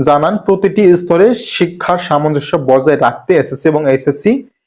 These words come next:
এবং স্নাতক এবং, আহ, পাশসহ সকল স্তরের রাজস্ব খাতভুক্ত বৃত্তির হার বাড়ানোর এই সমন্বিত প্রস্তাব রাখা হয়েছে। তিনি আরো বলেন, আমরা শুধু শিক্ষাবৃত্তির হার নয়,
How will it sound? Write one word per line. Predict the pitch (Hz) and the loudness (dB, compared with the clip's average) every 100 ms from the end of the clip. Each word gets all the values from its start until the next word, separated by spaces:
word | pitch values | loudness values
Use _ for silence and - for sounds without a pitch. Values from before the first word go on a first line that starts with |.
| _ _ 131 | _ _ -2
এবং | 135 185 233 - _ _ | 0 0 -2 -8 _ _
স্নাতক | - 160 160 170 190 202 196 _ 139 | -4 0 2 2 0 -2 -4 _ -2
এবং, | 139 139 147 | 0 0 -2
আহ, | 139 | -4
পাশসহ | 139 139 - 175 | 0 0 0 -4
সকল | 180 175 165 165 | -2 -4 0 0
স্তরের | 156 - 156 208 135 | 0 0 2 2 4
রাজস্ব | 131 135 139 160 | 2 2 -2 -4
খাতভুক্ত | 160 151 151 151 - | -2 -2 -2 -4 -4
বৃত্তির | 190 143 143 - 156 | -2 -2 -4 -4 -4
হার | 131 143 247 - _ _ _ _ _ | 0 -2 -2 -8 _ _ _ _ _
বাড়ানোর | 131 127 135 156 175 | 0 2 2 -2 0
এই | 151 214 240 - _ _ _ | 0 0 -2 -12 _ _ _
সমন্বিত | - 151 156 165 165 165 | -4 -2 0 0 0 -2
প্রস্তাব | 160 160 156 - 147 | -2 -2 -2 -4 -2
রাখা | 123 120 120 | -2 0 -2
হয়েছে। | 113 123 | -2 -6
তিনি | - 156 | -2 0
আরো | 147 147 | 2 2
বলেন, | 147 160 175 208 - | 2 2 0 -2 -4
আমরা | 131 139 147 | -2 0 -2
শুধু | - 160 175 | -2 0 -2
শিক্ষাবৃত্তির | - 170 170 - 165 165 175 | -2 -4 -2 -4 -4 -2 -2
হার | 139 131 | 0 -2
নয়, | 131 170 | -2 -2